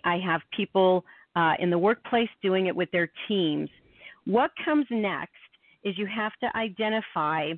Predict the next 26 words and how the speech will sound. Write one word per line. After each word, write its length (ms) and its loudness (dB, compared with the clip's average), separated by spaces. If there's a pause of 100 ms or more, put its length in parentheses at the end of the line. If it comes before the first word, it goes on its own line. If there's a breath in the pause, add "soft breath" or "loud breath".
(440)
a 200 4
specific 720 -2
issue. 540 -4 (560 soft breath)
And 140 4
that's 220 2
a 100 2 (160)
big 360 4
part 380 0
of 100 0 (160)
coping 340 -2
with 180 -2
this 240 -2
well. 420 2 (600 loud breath)
People 280 2
get 220 0
overwhelmed 640 0
because 320 -4
they 220 0
think 180 -4
about 260 0 (100)
everything 540 0
at 80 -2
once. 300 -4 (760 soft breath)
So 220 4
for 100 2
this 160 2